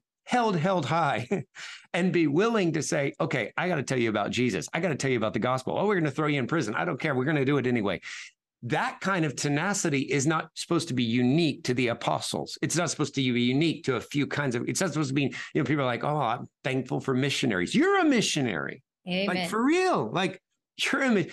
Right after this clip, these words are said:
Speaker 1: God put you in your neighborhood on purpose, for a purpose. He's not sending somebody else. He already sent you. Okay? Like, he's not sending somebody else to your workplace. He already sent you. Now, your job is to be so full of the Holy Spirit that you walk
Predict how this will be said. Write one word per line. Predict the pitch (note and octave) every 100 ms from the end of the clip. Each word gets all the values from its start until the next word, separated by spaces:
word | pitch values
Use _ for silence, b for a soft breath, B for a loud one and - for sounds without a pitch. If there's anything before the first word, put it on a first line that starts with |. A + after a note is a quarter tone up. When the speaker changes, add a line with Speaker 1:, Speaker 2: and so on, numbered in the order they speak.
| B B C#3+
Speaker 1:
God | G#3+ C#4 -
put | A#3 D4 C4
you | G3+ G3+
in | F#3
your | F#3+ F#3
neighborhood | G3 A#3 A#3+ F#3 D3 C#3+ -
on | G3 G3+
purpose, | D3 A#2 B2+
for | - F#3+
a | E3+
purpose. | - G#2 F2 E2+ - - B B B
He's | F#3 G3+
not | C4 C#4
sending | - C#4 D4 G#3
somebody | - D#3+ C#3+ B2+
else. | F3 -
He | A#3
already | A#3+ A#3 C#4 C#4 C4
sent | A#3+ - A3 A3+ - _ _ G3
you. | C#4 E4 C#4+ - - _ _ _ _ - F#3+
Okay? | A3+ A3+ C#3
Like, | C#3+ b b b -
he's | B3
not | C#4 -
sending | - C#4+ D4 A#3
somebody | G3+ E3+
else | D3 C3
to | -
your | C#3+
workplace. | A#2+ G#2 - F#2 - - b
He | C4
already | B3 A#3
sent | - G#3 G3+
you. | F#3+ C4+ C3
Now, | D3+ E3+
your | C#3 A3+ D4+
job | F#3 E3+ C#3+ C#3+
is | C#3+
to | D#3+
be | C#3+
so | C#3 - A#3
full | A#3+ A#3 G#3
of | F3
the | D3+
Holy | F#3 E3
Spirit | - - F3+ D#3
that | C3 C#3
you | A#2 C#3+ A3+
walk | G3+ F3 G#3 G#3